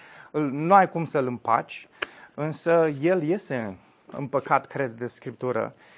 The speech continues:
și ne arată cum mânia lui Dumnezeu și dragostea lui Dumnezeu se pupă cel puțin într-un loc în istorie și acolo este la crucea lui Iisus. Iisus ne arată și ne demonstrează lucrul acesta.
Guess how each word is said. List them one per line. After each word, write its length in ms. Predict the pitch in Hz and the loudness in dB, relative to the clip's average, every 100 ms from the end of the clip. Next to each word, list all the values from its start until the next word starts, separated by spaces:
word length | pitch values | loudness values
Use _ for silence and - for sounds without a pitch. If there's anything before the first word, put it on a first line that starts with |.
| - _ | -20 _
și 180 | - 143 | -10 -2
ne 80 | |
arată 360 | 131 131 156 160 | 0 0 0 -4
cum 280 | - - 135 | -4 -6 -6
mânia 600 | 127 117 113 117 160 175 | -4 -4 -4 -2 0 0
lui 120 | 156 | -2
Dumnezeu 460 | 139 139 123 135 135 | -4 -6 -4 -4 -6
și 160 | - | -8
dragostea 480 | 120 131 127 127 135 | 0 0 0 -4 -6
lui 120 | 127 | -4
Dumnezeu 540 | 123 123 117 123 127 123 - - - - | -6 -8 -4 -2 -2 -6 -16 -20 -20 -14
se 220 | - 135 | -6 -4
pupă 380 | - 151 - 120 | -2 -4 -2 -2
cel 220 | - 143 | 0 -2
puțin 340 | 135 - 131 | -4 -6 -4
într-un 320 | 127 117 117 | -4 -6 -6
loc 220 | 117 123 - | -4 -6 -6
în 100 | 113 | -10
istorie 460 | 110 - 113 107 | -8 -6 -6 -6
și 140 | 101 113 | -8 -12
acolo 260 | 110 120 | -10 -10
este 180 | 113 117 | -10 -10
la 100 | 113 | -10
crucea 540 | - 120 107 113 98 - _ _ | -10 -12 -10 -10 -10 -14 _ _
lui 100 | 110 | -14
Iisus. 460 | 107 - - - - _ _ _ _ _ _ _ _ _ _ - | -12 -12 -16 -18 -20 _ _ _ _ _ _ _ _ _ _ -20
Iisus 380 | - - 180 | -8 -4 -4
ne 140 | 196 180 | -2 0
arată 640 | 165 160 131 127 127 123 - _ _ _ _ - - | 4 4 4 -2 -2 -4 -8 _ _ _ _ -20 -20
și 160 | - 143 | -12 -8
ne 60 | |
demonstrează 720 | 123 131 127 123 131 139 117 | -4 -4 -4 -4 2 4 4
lucrul 340 | 117 123 - 123 | -2 -6 -6 -6
acesta. 480 | 117 110 - 107 | -6 -10 -8 -10